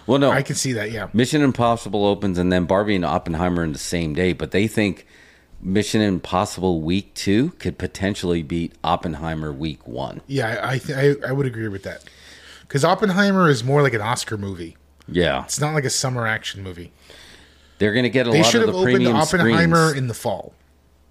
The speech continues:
Speaker 1: Yeah, that's true. But those premium screens that cost money. Do you know, I didn't tell you this, dude.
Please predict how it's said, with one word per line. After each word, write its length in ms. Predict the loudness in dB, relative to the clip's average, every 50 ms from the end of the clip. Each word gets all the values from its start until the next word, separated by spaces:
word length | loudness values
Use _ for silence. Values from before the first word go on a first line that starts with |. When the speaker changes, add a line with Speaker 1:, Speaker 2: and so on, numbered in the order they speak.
| _ _ _ _
Speaker 1:
Yeah, 260 | 2 4 4 4 2 -2 -8 _
that's 160 | -10 -10 -10 -10
true. 380 | -6 -2 0 0 0 -2 -4 -10 _ _ _ -20 _ _ _ _ _ _ _ _ _ _ _
But 120 | -2 0 2
those 160 | 0 0 0
premium 400 | -2 0 2 4 4 4 4 2 0
screens 720 | -2 -2 0 2 2 2 0 -2 -6 -10 -12 -14 -16 -14 _
that 220 | -2 0 0 0 -2
cost 280 | -2 -2 -2 -2 -4
money. 220 | -4 -4 -4 -4 -4
Do 120 | -4 0
you 120 | 2 2 4
know, 220 | 4 4 4 4
I 100 | 2 2
didn't 200 | 2 0 0 0 0
tell 140 | 0 0
you 100 | 2 2 0
this, 140 | 0 -4 -6
dude. 320 | -6 -6 -6 -6 -6 -10